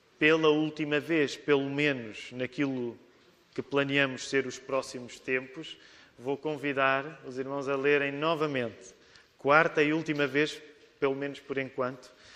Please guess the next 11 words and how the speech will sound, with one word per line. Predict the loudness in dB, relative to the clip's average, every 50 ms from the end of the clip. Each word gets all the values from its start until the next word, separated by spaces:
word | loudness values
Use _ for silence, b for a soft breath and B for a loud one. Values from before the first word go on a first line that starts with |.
| B B B B B B
vou | -4 -4 -2 -2
convidar | -2 -2 2 4 6 6
os | 6 4 2
irmãos | 0 0 -2 -2 -2
a | -2 -4
poderem | -2 2 2 2 2 2 0 0 0
ir | 0 0 0
até | 0 2 4 4 4 4
Mateus, | 2 -2 -2 4 6 6 6 6 4 0 -6 -10 B B B B B B B B B B -14 0
capítulo | 2 2 2 2 -2 -6 -6 -6 -8
seis, | -6 -6 -2 2 4 6 6 6 4 2 -2 -8 -12 -16